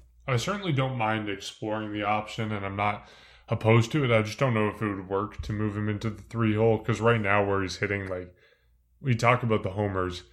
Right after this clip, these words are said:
If you move him into the three spot and he continues that offensive production with hitting all those long balls, you kind of miss out on the R B Is that you're getting if you do have Vladimir Guerrero Junior in the three spot and he's getting on base,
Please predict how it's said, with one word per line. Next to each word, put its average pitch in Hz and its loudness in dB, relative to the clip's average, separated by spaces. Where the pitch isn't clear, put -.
If 123 0
you 131 4
move 120 4
him 123 2
into 120 0
the 104 -4
three 113 -2
spot 120 0
and 110 -2
he 104 -2
continues 107 -2
that 107 0
offensive 110 -2
production 107 -2
with 98 -4
hitting 101 -2
all 104 0
those 107 -2
long 107 -2
balls, 107 -2
you 110 0
kind 139 0
of 131 0
miss 131 0
out 147 6
on 135 -2
the 127 0
R 127 2
B 123 2
Is 123 2
that 131 0
you're 123 0
getting 123 0
if 123 2
you 120 2
do 120 2
have 110 2
Vladimir 110 2
Guerrero 110 -2
Junior 110 -2
in 107 -4
the 104 -6
three 113 -4
spot 117 0
and 110 -4
he's 107 -2
getting 107 0
on 101 -4
base, 104 -4